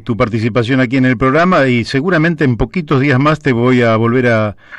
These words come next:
a molestar para que nos sigas, eh, digamos, explicando y, y, e informando sobre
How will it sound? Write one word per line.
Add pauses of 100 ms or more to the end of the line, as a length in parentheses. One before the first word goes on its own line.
(140)
a
molestar
para
que
nos
sigas,
eh, (200)
digamos,
explicando
y,
y,
e
informando
sobre